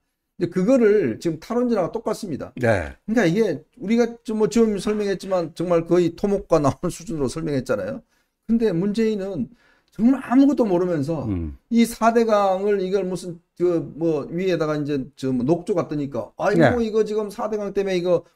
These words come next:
Speaker 1: 물이 안 좋아졌다." 막 흘러야 된다.
Speaker 2: 네.
Speaker 1: 그러면서 그냥 사 대강보를 다 철거하라. 이게 수천억이 드는 사업인데.
Speaker 2: 그러니까요.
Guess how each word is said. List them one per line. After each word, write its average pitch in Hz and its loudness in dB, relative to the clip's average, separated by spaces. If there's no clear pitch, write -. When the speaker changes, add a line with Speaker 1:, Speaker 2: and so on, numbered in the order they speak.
Speaker 1:
물이 165 2
안 147 2
좋아졌다." 135 -4
막 180 -2
흘러야 202 2
된다. - -14
Speaker 2:
네. 98 -2
Speaker 1:
그러면서 277 4
그냥 262 4
사 - -2
대강보를 202 -2
다 156 -6
철거하라. 185 -8
이게 170 -8
수천억이 294 -8
드는 147 -6
사업인데. 139 -10
Speaker 2:
그러니까요. 92 2